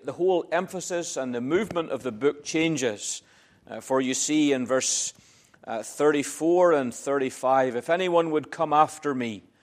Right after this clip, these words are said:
let him deny himself and take up his cross and follow me." Uh, so having come to understand who he is, then comes the call, "Will you follow him?"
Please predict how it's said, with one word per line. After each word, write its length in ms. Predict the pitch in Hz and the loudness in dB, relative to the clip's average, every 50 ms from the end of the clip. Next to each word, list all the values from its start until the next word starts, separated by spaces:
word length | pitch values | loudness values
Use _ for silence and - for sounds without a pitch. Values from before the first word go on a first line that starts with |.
| _ _ _ _ _ _ _ - | _ _ _ _ _ _ _ -2
let 200 | - 131 143 147 | 4 6 6 6
him 140 | 151 143 139 | 6 4 2
deny 400 | 131 139 135 135 139 151 180 202 | 2 0 2 4 6 6 6 6
himself 640 | 185 170 147 135 - - - 131 123 123 - - | 4 2 0 -2 -4 -2 -2 -2 -2 -2 -4 -8
and 160 | 127 127 120 | -10 -12 -10
take 180 | - 156 156 147 | -8 -6 -6 -4
up 140 | 143 139 120 | -4 -4 -6
his 160 | 127 120 - | -8 -12 -14
cross 760 | - - - 135 135 135 131 117 107 - - - - - - _ _ _ _ _ _ _ _ - | -16 -12 -8 -6 -4 -4 -4 -6 -8 -12 -14 -14 -14 -14 -18 _ _ _ _ _ _ _ _ -12
and 220 | - 107 113 110 107 | -10 -8 -8 -8 -10
follow 400 | - - 139 131 131 135 135 127 | -2 2 4 4 6 4 2 2
me." 240 | 120 113 104 - - _ _ _ _ _ _ _ _ _ _ - - - - - - | 0 -4 -6 -10 -16 _ _ _ _ _ _ _ _ _ _ -20 -20 -20 -20 -20 -18
Uh, 80 | 107 113 | -16 -12
so 380 | - - - 151 151 147 139 | -10 -2 0 2 2 2 2
having 560 | 127 160 180 180 185 190 190 185 180 165 147 - - - _ _ _ _ | 4 4 4 6 6 4 2 2 -2 -4 -6 -8 -12 -20 _ _ _ _
come 340 | - - 180 202 226 233 226 | -2 2 4 4 4 4 2
to 120 | - 202 190 | 2 2 2
understand 1120 | 185 180 165 160 156 - - - - - - 175 175 180 175 165 156 156 151 139 127 - - _ _ _ _ _ _ _ | 2 2 0 -2 -2 -4 -6 -10 -10 -4 -2 0 2 4 4 4 2 2 -2 -4 -4 -6 -10 _ _ _ _ _ _ _
who 140 | - 143 151 | 2 4 6
he 180 | 160 147 151 147 | 6 8 10 10
is, 720 | 156 165 156 127 107 - - - - - - - - - - _ _ _ _ _ _ _ _ _ - | 12 12 10 10 6 0 -8 -12 -10 -10 -8 -10 -10 -14 -18 _ _ _ _ _ _ _ _ _ -8
then 340 | - 110 135 139 143 143 139 | 0 2 4 4 4 2 0
comes 300 | 131 147 139 135 127 107 | 0 0 0 0 0 -2
the 80 | 117 120 | -4 -6
call, 720 | - - - 143 131 127 127 127 123 117 113 104 - - - _ _ _ - | -6 -4 0 2 6 8 8 8 8 6 2 0 -4 -10 -20 _ _ _ -8
"Will 160 | 113 117 120 | -6 -4 -4
you 160 | 120 113 113 | -4 -4 -8
follow 400 | 110 - - 123 120 120 123 120 | -8 -6 -4 -2 0 0 -2 -2
him?" 220 | 113 113 107 101 | -4 -6 -10 -12